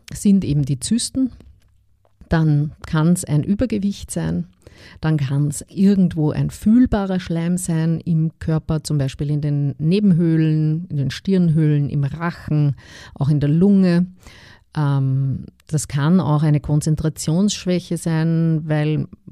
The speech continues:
ein, so ein wattiges Gefühl, so ein foggy brain auch da ist. Ähm,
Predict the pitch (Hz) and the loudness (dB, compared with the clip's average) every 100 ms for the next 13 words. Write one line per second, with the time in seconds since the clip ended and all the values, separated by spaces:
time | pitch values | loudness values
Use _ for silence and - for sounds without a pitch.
0 | - 151 156 156 - 151 143 139 131 - | -10 -8 -10 -14 -6 -2 0 0 -2 -4
1 | 139 135 135 131 - 147 139 170 - 175 | -2 0 0 -2 -8 -6 -6 -4 -6 -6
2 | 151 - 151 - 220 220 208 196 143 143 | -6 -6 -8 -2 0 2 0 -2 -4 -4
3 | - 185 196 196 - 165 160 170 151 - | -2 -2 0 -4 -2 -2 0 0 -4 -8
4 | 139 151 - 156 - - - - - - | -4 -4 -2 -4 -6 -20 -20 -20 -20 -20
5 | - - _ 165 160 156 151 | -20 -20 _ -2 0 0 -2